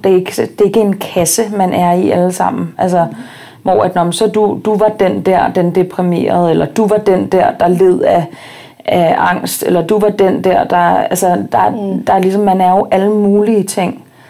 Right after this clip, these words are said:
Speaker 1: men det ville være nemmere at være i det, hvis folk var bedre til, synes jeg,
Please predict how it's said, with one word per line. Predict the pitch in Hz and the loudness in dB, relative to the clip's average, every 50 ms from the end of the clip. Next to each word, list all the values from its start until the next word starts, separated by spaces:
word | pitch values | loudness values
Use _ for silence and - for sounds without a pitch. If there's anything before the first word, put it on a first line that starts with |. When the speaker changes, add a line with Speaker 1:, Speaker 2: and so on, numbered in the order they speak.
| - - - - - _ _ - | -20 -20 -20 -20 -20 _ _ -4
Speaker 1:
men | 202 196 185 185 | 0 0 0 2
det | 175 180 180 175 | 2 2 2 2
ville | 185 180 180 | 2 0 0
være | 202 175 170 | -2 -2 0
nemmere | 175 180 180 180 190 208 240 277 339 370 254 180 - 175 - - | 0 2 2 4 4 4 4 4 4 4 4 2 0 -2 -2 -4
at | - 160 | -4 0
være | 170 175 180 170 170 185 185 | 0 2 2 2 2 2 2
i | 175 156 | 2 0
det, | 151 165 165 156 - - - - _ | 0 -2 -4 -4 -10 -18 -20 -14 _
hvis | - - 180 - | -2 -2 -2 -2
folk | - - - - - - | -2 -2 0 0 0 0
var | - 98 | -2 -4
bedre | - - 190 180 185 - - | -2 0 0 2 2 0 -2
til, | 175 - - 185 - - - | -2 -2 -2 -2 -2 -4 -6
synes | - - - 196 185 175 175 | -10 -6 -2 -2 -2 0 0
jeg, | 180 170 | 0 -2